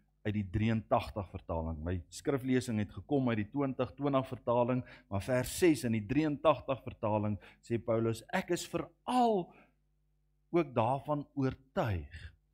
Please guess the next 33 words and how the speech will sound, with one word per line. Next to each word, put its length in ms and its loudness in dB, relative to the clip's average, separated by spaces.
dat 280 0
God 560 -2
wat 160 -2
die 100 -6
goeie 580 -4
werk 360 -4
in 140 -4
julle 180 -2
begin 520 -2
het, 180 -2
dit 140 -4
end 380 -2
uit 220 -4
sal 240 -6
voer 520 -8
en 160 0
dit 240 -2
sal 400 -4
voleindig 1080 -4
op 160 -14
die 160 -8
dag 400 0
wanneer 260 -2
Christus 580 -6
Jesus 460 -12
kom." 240 -10
Ek 140 -4
en 120 0
Teresa 460 2
het 100 2
daardie 340 0
fotootjie 520 -6
geneem 520 -2